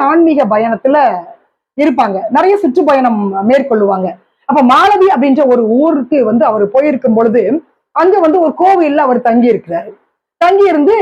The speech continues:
ஒரு நாள் வந்து பாத்தீங்கன்னா, மூல ராமர் இருக்கார். ராமருக்கு வந்து அவர் பூஜைகள்லாம் புனஸ்காரங்கள்லாம் பண்றது வழக்கம். அப்படி வந்துட்டு மூல ராமருக்கு வந்து பூஜை புனஸ்காரம் எல்லாம் முடிச்சுட்டு அவர் கோவில்ல ரிலாக்ஸா இருக்கும் பொழுது கோவிலுக்கு வெளியில ஒரு இளைஞன் வந்து நின்னுட்டு இருக்கிறான்.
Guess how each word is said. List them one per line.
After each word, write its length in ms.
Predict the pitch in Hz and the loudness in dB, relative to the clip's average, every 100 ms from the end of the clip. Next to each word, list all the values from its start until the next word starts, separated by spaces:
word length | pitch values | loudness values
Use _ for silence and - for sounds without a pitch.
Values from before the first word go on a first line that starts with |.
| 294 | 2
ஒரு 160 | 311 | 2
நாள் 200 | 349 370 349 | 2 2 2
வந்து 120 | 302 | 0
பாத்தீங்கன்னா, 400 | 247 247 254 330 | -2 0 0 0
மூல 220 | 277 359 359 | 2 2 2
ராமர் 360 | 269 262 254 240 | 2 2 0 0
இருக்கார். 240 | 180 190 | -2 0
ராமருக்கு 420 | 269 370 359 247 247 | 0 2 0 0 0
வந்து 140 | 330 | 2
அவர் 120 | 269 220 | 0 0
பூஜைகள்லாம் 580 | 262 247 240 214 254 277 | 0 0 0 0 -2 -4
புனஸ்காரங்கள்லாம் 680 | 226 220 240 214 202 247 247 | -6 -4 -4 -2 -2 -4 -4
பண்றது 280 | 208 220 208 | -6 -4 -2
வழக்கம். 420 | 196 202 269 359 - _ - | -2 -4 -4 -6 -12 _ -8
அப்படி 300 | - 254 392 | -4 0 2
வந்துட்டு 340 | 349 277 247 440 | 2 0 0 0
மூல 240 | 311 320 381 | 2 2 2
ராமருக்கு 540 | 277 254 254 240 - 220 | 2 0 0 -2 -2 0
வந்து 140 | 294 | 0
பூஜை 240 | 254 294 277 | 0 0 0
புனஸ்காரம் 500 | 254 254 254 247 247 | 0 -2 -2 -2 0
எல்லாம் 200 | 277 233 | 0 0
முடிச்சுட்டு 360 | 233 - - 339 | -2 -4 -4 -2
அவர் 140 | 240 - | -2 0
கோவில்ல 360 | 262 269 214 220 - - _ - | 0 0 -2 -4 -6 -10 _ -2
ரிலாக்ஸா 420 | 262 277 269 320 | 0 0 -2 0
இருக்கும் 320 | 247 240 262 240 | 0 0 0 2
பொழுது 260 | 233 262 214 269 247 _ _ _ _ _ _ _ _ | 2 2 2 -2 -4 _ _ _ _ _ _ _ _
கோவிலுக்கு 380 | 277 302 311 254 | 0 2 0 2
வெளியில 180 | 247 285 262 180 - _ _ | 2 2 0 -4 -14 _ _
ஒரு 180 | 240 311 294 214 196 185 180 175 - _ _ 311 | -2 2 2 2 0 2 0 -2 -8 _ _ -4
இளைஞன் 340 | 311 440 466 320 | 0 2 2 2
வந்து 160 | 285 277 | 2 2
நின்னுட்டு 260 | 277 247 202 | 2 0 -2
இருக்கிறான். 340 | 170 190 160 | -6 -10 -10